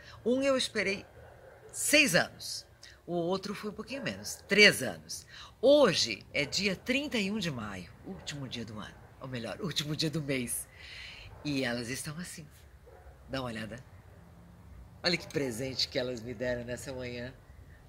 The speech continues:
Totalmente aberta, tudo aberto, tudo. Coisa linda, né? Olha isso, gente. Flor de maio. Esse pistilo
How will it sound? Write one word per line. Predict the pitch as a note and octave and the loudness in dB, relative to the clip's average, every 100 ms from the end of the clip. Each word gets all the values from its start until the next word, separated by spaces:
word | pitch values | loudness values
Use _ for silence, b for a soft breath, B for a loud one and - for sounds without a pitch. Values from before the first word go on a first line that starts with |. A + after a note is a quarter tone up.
| - | -14
Totalmente | - B2+ A#2+ G#2+ A2 A#2 | -10 -10 -10 -12 -10 -10
aberta, | G2+ F#2+ F2 - - - - | -10 -12 -16 -16 -18 -20 -8
tudo | C4 F3+ D3+ | -6 -4 -4
aberto, | C3 A2 F#2 E2+ - - - - b b b - - | -6 -8 -10 -14 -18 -20 -20 -20 b b b -20 -2
tudo. | D4+ C4+ E3 A2+ B2 A2+ - - - | 2 2 2 -4 -12 -14 -18 -20 -12
Coisa | - - C#3 | -6 -2 -2
linda, | G2+ B2 C#3 A2 A2 G#2 | -4 -6 -6 -8 -8 0
né? | D3+ F#3 B2+ G2+ - B B B - | 6 6 6 0 -6 B B B 2
Olha | A#3+ E3+ | 4 4
isso, | C3 F#3+ - - B2+ | 4 2 2 -2 -2
gente. | - A#2 G#2 - B2+ - - - - - - | -2 0 -2 -6 -8 -10 -18 -20 -20 -20 -18
Flor | - - E3+ A3+ G#3+ E3+ | -12 2 6 8 8 4
de | C#3+ D#3+ | 0 0
maio. | A#2+ A2 G#2 G#2+ A2 A#2 - - - - - - - - - - - | 2 2 0 -2 -4 -8 -14 -20 -20 -20 -20 -20 -20 -20 -20 -14 -2
Esse | C3+ - | 0 0
pistilo | D#3+ C3+ - - - G#3 F3 C#3 | 0 0 0 6 6 6 4 0